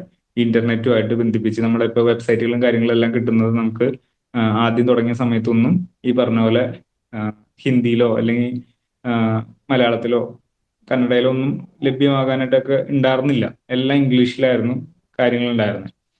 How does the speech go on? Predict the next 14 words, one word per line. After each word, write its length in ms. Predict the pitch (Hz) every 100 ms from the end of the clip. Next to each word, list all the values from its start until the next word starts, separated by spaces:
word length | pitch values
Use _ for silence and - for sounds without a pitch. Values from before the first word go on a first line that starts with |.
| - -
അപ്പോൾ 200 | - 127 127
അങ്ങനെ 440 | 160 170 - - - -
ഇരിക്കുന്ന 400 | 131 117 123 120 123
സമയത്താണ് 440 | 110 110 113 110
ഈ 60 | 117
ടി 220 | 117 113
ഡി 40 | 113
ഐ 160 | 110
പ്ലാൻ 240 | 107 117 117
ഇൻട്രൊഡ്യൂസ് 400 | 110 107 104 107
ചെയ്യുന്നത്. 380 | 113 104 113 175 - _ _ _
അപ്പോൾ 180 | 123 123
ആ 100 | 131
പ്ലാൻ 320 | 180 160 127